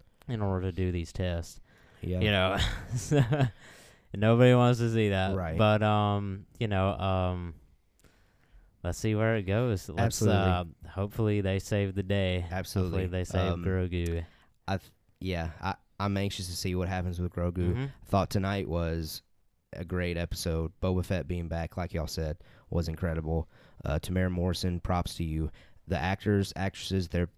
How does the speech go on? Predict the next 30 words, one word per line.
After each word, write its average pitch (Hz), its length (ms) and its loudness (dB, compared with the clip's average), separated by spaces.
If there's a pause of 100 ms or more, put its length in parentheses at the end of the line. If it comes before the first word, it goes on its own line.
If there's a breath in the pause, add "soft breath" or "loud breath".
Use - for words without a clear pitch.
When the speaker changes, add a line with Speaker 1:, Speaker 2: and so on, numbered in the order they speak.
(120)
Speaker 2:
that 80 160 -4
they're 87 120 0
picking 87 400 -2
to 78 40 -4
play 80 220 0
these 80 220 -6
legendary 80 480 -4
characters. 80 400 -4
Obviously, 104 340 0
Tamara 85 280 -4
Morrison 82 420 -4
was 82 120 -4
a 80 60 -6
given, 80 360 -4 (180 loud breath)
but 90 140 0
regardless, 82 600 -2 (220 loud breath)
the - 60 2
performances 107 600 0
by 90 120 0
all 85 280 2
of 85 100 -2
these 82 420 -4 (500 soft breath)
Speaker 1:
Yeah. 95 180 2
Speaker 2:
people 101 420 4
with 90 180 -4
these 90 160 -2
characters 92 480 0
have 85 180 -6
been 87 160 -2
tremendous. 82 580 -4